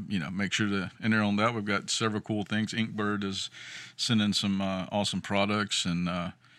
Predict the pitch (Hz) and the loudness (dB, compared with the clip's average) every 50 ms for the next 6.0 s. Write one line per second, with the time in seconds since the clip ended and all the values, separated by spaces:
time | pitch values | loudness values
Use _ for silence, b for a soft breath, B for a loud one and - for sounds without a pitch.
0 | B B B B B B _ - 95 101 101 98 - 101 95 95 82 92 - 110 | B B B B B B _ -2 2 2 2 4 4 4 4 4 4 2 2 2
1 | 101 95 92 - - 98 98 98 92 - - 92 98 101 101 95 98 98 92 92 | 2 0 -2 0 0 2 2 2 0 -2 -4 -4 -2 0 0 0 0 0 -2 -2
2 | 98 98 101 101 - - 98 95 92 - 101 101 101 95 - 104 101 98 98 98 | -2 -2 -2 0 0 0 0 -2 0 0 0 2 2 2 0 0 0 2 2 2
3 | 101 92 90 92 101 101 92 104 107 107 98 92 - - - 107 107 107 110 110 | 2 2 2 2 0 0 2 4 4 4 4 4 2 2 2 2 2 2 2 0
4 | 110 - - 92 92 95 95 - - - 104 101 101 98 95 92 90 95 95 - | 0 0 -2 -2 -2 -2 -4 -4 -2 0 0 2 2 2 2 0 -2 -4 -6 -10
5 | - 123 113 - - _ _ - 95 92 90 90 95 110 113 101 95 - - | -14 -16 -18 -18 -20 _ _ -4 -4 -2 -2 0 0 0 0 0 -2 -4 -6